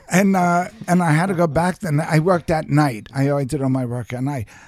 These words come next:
I had to go back the next night, and of course, uh, I was terrified. But what was I gonna do? So that's what I did before this. I,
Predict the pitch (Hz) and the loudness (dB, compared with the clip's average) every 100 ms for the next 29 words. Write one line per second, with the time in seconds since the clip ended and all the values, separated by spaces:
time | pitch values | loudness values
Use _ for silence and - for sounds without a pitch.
0 | - 127 143 151 185 170 175 180 185 175 | -8 -2 0 2 0 0 0 0 -2 -2
1 | 180 185 165 170 208 214 147 139 - 131 | -4 -4 -4 -6 -4 -4 -4 -6 -6 -2
2 | 147 175 160 156 - - 135 _ _ _ | 0 -2 -4 -10 -16 -20 -20 _ _ _
3 | - 151 156 147 147 147 - 147 165 - | -12 -8 -6 -6 -10 -14 -10 -8 -6 -2
4 | 156 220 - 117 98 101 - 147 139 139 | -2 -2 -8 -10 -12 -14 -20 -20 -14 -14
5 | 127 _ 135 143 160 147 143 147 131 180 | -14 _ -12 -10 -8 -8 -6 -8 -8 -8
6 | 185 113 - - _ _ _ - 170 165 | -10 -12 -18 -20 _ _ _ -4 0 2
7 | 202 190 175 160 135 135 110 120 - 123 | 2 0 -2 -2 -2 -4 -4 -8 -6 -8
8 | 104 101 - - 147 175 | -8 -12 -12 -10 -2 -2